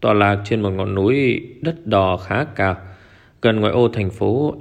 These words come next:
M. Nhìn ra con đường dẫn đến lò hỏa táng được bao quanh bằng khu rừng cây cối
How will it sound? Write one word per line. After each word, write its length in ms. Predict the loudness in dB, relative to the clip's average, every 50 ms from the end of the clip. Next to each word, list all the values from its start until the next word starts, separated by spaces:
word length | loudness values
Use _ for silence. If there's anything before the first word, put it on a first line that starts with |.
| -4 -2
M. 140 | -2 0 0 0 0 0 -2 -6 -12 -18 -20 -20 _ _ _ _ _ _ _ _ _ _ _ _ _
Nhìn 180 | 0 2 2 2
ra 280 | 4 4 4 4 4 2
con 200 | 2 2 2 2
đường 200 | 2 2 2 2
dẫn 220 | 0 0 0 2
đến 180 | 2 2 2 2 0 0
lò 200 | 2 2 2 2
hỏa 220 | 0 -2 -2 -2
táng 540 | -4 -4 -4 -2 -2 -2 -2 -4 -6 -8 -10 -12 -16 -20 _ -4
được 220 | 0 0 0 2 0 -2 0 2
bao 200 | 4 4 2 2 2
quanh 360 | 0 0 0 0 0 0 2
bằng 280 | 2 2 2 0 -2 -2
khu 200 | 0 0 0 0
rừng 280 | 0 0 -2 -2 -4 -4 -2
cây 180 | 0 0 0 0 0
cối 260 | -2 -2 -2 -2